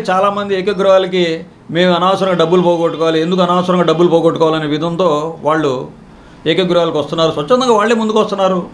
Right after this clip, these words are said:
మేము పోటీకి చేయలేమని చెప్పేసి వాళ్ళ ఊరిని అభివృద్ధి చేసుకుంటున్నారు ఆ ఏకగృహాల ద్వారా. దాన్ని చూసి ఈయన ఓర్వలేక ఏదేదో మాట్లాడుతున్నారు. దేన్నైనా కరెక్ట్ అని వాళ్ళు చెప్తారా? ఇప్పుడు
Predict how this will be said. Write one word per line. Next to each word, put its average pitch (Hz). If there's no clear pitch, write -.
మేము 165
పోటీకి 170
చేయలేమని 165
చెప్పేసి 151
వాళ్ళ 165
ఊరిని 247
అభివృద్ధి 208
చేసుకుంటున్నారు 175
ఆ -
ఏకగృహాల 175
ద్వారా. 151
దాన్ని 196
చూసి 220
ఈయన 202
ఓర్వలేక 196
ఏదేదో 180
మాట్లాడుతున్నారు. 120
దేన్నైనా 196
కరెక్ట్ 190
అని 202
వాళ్ళు 165
చెప్తారా? 160
ఇప్పుడు 127